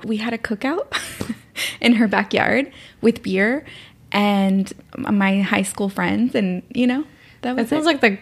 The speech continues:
Speaker 2: parties we have now as thirty-year-olds.
Speaker 1: I know. I know.
Speaker 2: Do you keep in touch with her?
Speaker 1: You know what? We keep in touch ever so often. Um, she lives in Dallas, so it's not like we can see each other all the time.
Speaker 2: Mm-hmm.
Speaker 1: But, you know, we'll have, like, a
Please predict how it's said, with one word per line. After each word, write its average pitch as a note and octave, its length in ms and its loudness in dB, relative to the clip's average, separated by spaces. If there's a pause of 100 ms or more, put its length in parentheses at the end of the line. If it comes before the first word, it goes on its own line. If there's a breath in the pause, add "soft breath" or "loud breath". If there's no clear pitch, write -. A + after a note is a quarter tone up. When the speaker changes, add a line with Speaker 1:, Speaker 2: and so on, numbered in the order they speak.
Speaker 2:
parties A#3+ 320 4
we A3+ 80 6
have G#3 140 8
now G3 200 8
as F#3+ 160 6
thirty-year-olds. F3+ 560 6
Speaker 1:
I C#4 80 4
know. B3+ 640 2 (420 loud breath)
I G3+ 160 -2
know. F3+ 480 0
Speaker 2:
Do A#3+ 120 -2
you A#3 100 2
keep A#3+ 180 2
in A#3+ 80 4
touch G3+ 220 2
with B3+ 100 0
her? F4 160 -2 (600 soft breath)
Speaker 1:
You A#3 140 0
know D4 140 6
what? A#3+ 440 0
We C4+ 200 0
keep G#4 240 -8
in F4+ 100 -4
touch D4+ 400 -2 (180)
ever A#3 320 4
so A3+ 220 -2
often. F#3 540 0
Um, F3+ 200 -4
she F#3+ 160 -2
lives F3+ 220 -2
in C4 100 6
Dallas, G3+ 460 2
so - 160 0
it's G3 180 -6
not G3+ 120 -2
like G#3+ 120 -4
we G3 120 -4
can G3 160 0
see F#3+ 160 -6
each F#3 180 -4
other F#3+ 300 0
all F3+ 160 0
the F3+ 100 0
time. F#3+ 600 0
Speaker 2:
Mm-hmm. G#3+ 440 -4
Speaker 1:
But, A#3+ 220 4
you B3 120 4
know, A3 140 4
we'll G#3+ 180 4
have, G#3+ 260 2
like, G3 180 0
a - 280 -2